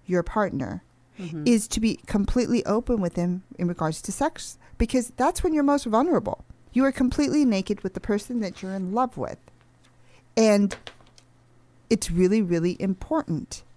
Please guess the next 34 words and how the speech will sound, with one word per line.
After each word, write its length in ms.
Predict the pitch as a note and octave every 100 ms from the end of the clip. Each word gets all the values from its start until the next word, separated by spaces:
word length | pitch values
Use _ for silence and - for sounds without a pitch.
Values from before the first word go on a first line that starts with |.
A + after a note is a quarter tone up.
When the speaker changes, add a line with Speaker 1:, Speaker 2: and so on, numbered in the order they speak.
| _ - -
Speaker 1:
that 300 | E3+ G#3 F#3
we 160 | F3+ F#3
communicate 600 | - A#3 F4 D4 G3+ -
this 260 | C3+ - - -
and 200 | F#3 F3
keep 260 | G3+ F3+ -
moving 300 | F#3 F3 F#3
forward 420 | F#3 - B3+ A3+ -
and, 200 | E4+ D#4 - -
and 100 | C#4
be 180 | D#4 C#4
extremely 460 | - - D#4 E4
open-minded 800 | B3+ C4 A3+ G3+ A3 D#4+ F3 D#3 - -
to 160 | - B3+
the 100 | A3
different 380 | G#3+ A3+ A#3 A3
types 320 | - F4+ -
of 80 | -
sex. 460 | - - - - - - _ _ _ _ - - - -
So 220 | B3+ A#3+
again, 320 | B3 B3 F#3 - - - -
the 60 |
top 320 | F#3+ B3 F#3+
th-, 140 | - A3 -
the, 180 | F3+ G3+ G3
the, 380 | F#3 G3 G3 F3+
not 220 | F#3+ A3+
the 80 | C4+
top 200 | D4+ E3
three, 180 | D#3 D#3
excuse 460 | F3 - - D3+ D3
me, 160 | G3 A3+ -
but 100 | -
w-, 140 | F3+